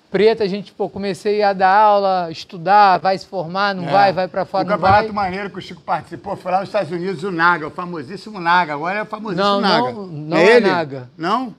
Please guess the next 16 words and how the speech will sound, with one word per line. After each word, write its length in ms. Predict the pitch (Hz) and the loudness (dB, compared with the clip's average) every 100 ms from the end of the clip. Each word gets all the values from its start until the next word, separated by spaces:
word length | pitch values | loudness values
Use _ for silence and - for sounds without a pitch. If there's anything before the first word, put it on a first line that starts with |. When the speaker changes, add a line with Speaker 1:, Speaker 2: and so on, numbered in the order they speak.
| _ _ _ _ | _ _ _ _
Speaker 1:
Grappling 600 | 151 147 202 220 208 196 | -8 -2 -2 -2 -6 -8
Quest, 440 | - 175 160 - 170 | -2 0 0 -2 0
era 220 | 165 170 | 2 4
outro, 400 | 185 220 180 214 | 4 2 0 -2
Speaker 2:
Que 60 | 208 139 160 | -4 -4 -6
isso, 180 | 170 175 | -6 -4
Speaker 1:
né, 120 | 160 | -4
pro 100 | 175 | -6
Speaker 2:
Grappling 220 | 185 175 220 | -4 -2 0
Speaker 1:
rival. 280 | 156 175 | 2 2
Speaker 2:
Grappling. 520 | 160 175 190 147 151 143 | 2 -2 -4 -4 -8 -2
Speaker 1:
Grappling 520 | 196 220 226 208 202 | -2 -2 -4 -10 -8
Quest, 360 | 190 190 196 | -4 -4 -4
que 100 | - | -2
era 160 | 202 196 | 0 0
um, 440 | 196 226 233 202 | 0 -4 -6 -8